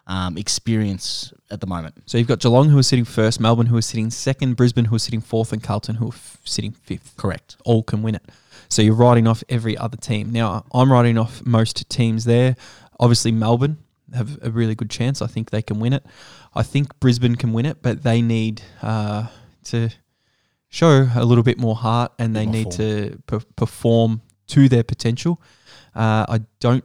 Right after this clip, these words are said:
Speaker 2: I agree with you. I don't think Fremantle can win it. I don't think this is the year for Carlton. I don't think they can put that together
Speaker 1: Close, though.
Speaker 2: this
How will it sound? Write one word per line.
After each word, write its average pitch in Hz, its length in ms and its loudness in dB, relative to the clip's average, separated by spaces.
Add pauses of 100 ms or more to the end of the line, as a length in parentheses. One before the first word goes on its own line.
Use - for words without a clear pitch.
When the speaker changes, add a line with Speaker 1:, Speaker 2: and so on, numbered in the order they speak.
Speaker 2:
I 123 80 0
agree 123 220 0
with 131 120 -4
you. 139 60 0
I 117 60 0
don't 113 140 0
think 117 140 -6
Fremantle 117 400 0
can 117 140 -8
win 117 140 -2
it. 117 140 -6 (340)
I 113 80 -2
don't 135 220 4
think 117 180 -2
this 113 180 -4
is 107 140 -4
the 110 80 -4
year 110 180 0
for - 140 -8
Carlton. 123 480 0
I 117 100 -4
don't 113 180 -4
think 113 160 -10
they 107 140 -6
can - 140 -10
put - 160 -6
that 92 160 -8
together 110 480 -4 (100)
Speaker 1:
Close, 156 260 -4
though. 113 280 -6
Speaker 2:
this 117 340 -2